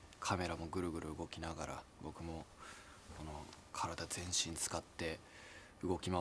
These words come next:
ってっていう、ものすごくあの、臨場感があって、まあ、またこのシージーで後からどうなっていくのかっていうのが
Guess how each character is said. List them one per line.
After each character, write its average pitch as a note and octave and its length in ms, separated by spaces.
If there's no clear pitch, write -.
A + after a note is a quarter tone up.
っ E2+ 40
て D#2 200
っ - 40
て - 180
い D2 100
う、 C#2+ 60
も G#2+ 100
の A#2 60
す - 160
ご A#2+ 100
く F2 380
あ F2 160
の、 E2+ 160
臨 F#2+ 220
場 F#2 200
感 E2 240
が E2 180
あ - 40
っ - 20
て、 E2+ 400
ま G2+ 80
あ、 - 20
ま G2 80
た A#2 100
こ A#2 100
の A2 320
シ E3 320
ー D#3 40
ジ E3 160
ー D3 40
で G#2 160
後 A#2+ 180
か G2+ 120
ら F2+ 80
ど A#2 160
う B2+ 40
な G#2+ 60
っ F#2 60
て - 120
い E2 80
く F2 80
の E2 120
か D#2 80
っ D2+ 40
て - 140
い D#2 60
う - 20
の D2 80
が D2 320